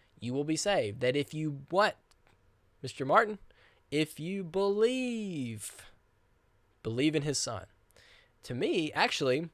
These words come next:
uh, there's good reason to think that the most important thing that God thinks about us is that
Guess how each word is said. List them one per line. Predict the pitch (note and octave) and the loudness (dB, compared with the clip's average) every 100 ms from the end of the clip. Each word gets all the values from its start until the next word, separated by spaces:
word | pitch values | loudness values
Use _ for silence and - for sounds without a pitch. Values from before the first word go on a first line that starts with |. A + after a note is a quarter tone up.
| _ _ _ _ - | _ _ _ _ -4
uh, | A2+ D3 C3 A#2 - _ - | 4 6 6 4 -4 _ -6
there's | C#3 B2 | -4 0
good | F3 F3+ | -2 0
reason | E3 D3+ | -2 -2
to | C3+ | -4
think | B2+ G3+ G3+ E3 - _ _ - | -2 -2 -2 -6 -12 _ _ -2
that | C#3+ - | -2 0
the | D#3 | -2
most | C#3 D3 A#3 C4+ - | 0 0 0 -2 -4
important | D#3 C3 C#3 B2 G#2+ | -6 -4 -2 -4 -6
thing | - F#2+ F#2 D3+ F#3+ _ _ _ _ _ _ - | -12 -12 -12 -14 -16 _ _ _ _ _ _ 2
that | C3 A2+ | 2 6
God | B2 A2+ | 6 6
thinks | G#2+ G#2 B2+ - - _ - | 0 -6 -6 -8 -10 _ -6
about | A2 F#2+ C#2 | -4 -4 -4
us | D#2+ G2+ - - _ _ _ _ _ - - | -6 -6 -8 -12 _ _ _ _ _ -14 -4
is | B2+ A2 | -2 4
that | C3+ C3+ | 6 4